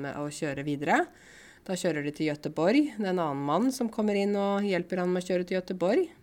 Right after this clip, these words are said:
Og jeg vet ikke hva som skjer med de etter de har kjørt da. Kanskje de tar tog eller buss tilbake, fordi de drar jo fra han igjen,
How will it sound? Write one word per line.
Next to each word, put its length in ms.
Og 80
jeg 100
vet 140
ikke 160
hva 80
som 100
skjer 240
med 140
de 200
etter 280
de 80
har 120
kjørt 400
da. 140
Kanskje 200
de 140
tar 160
tog 320
eller 160
buss 160
tilbake, 540
fordi 360
de 160
drar 240
jo 100
fra 300
han 180
igjen, 320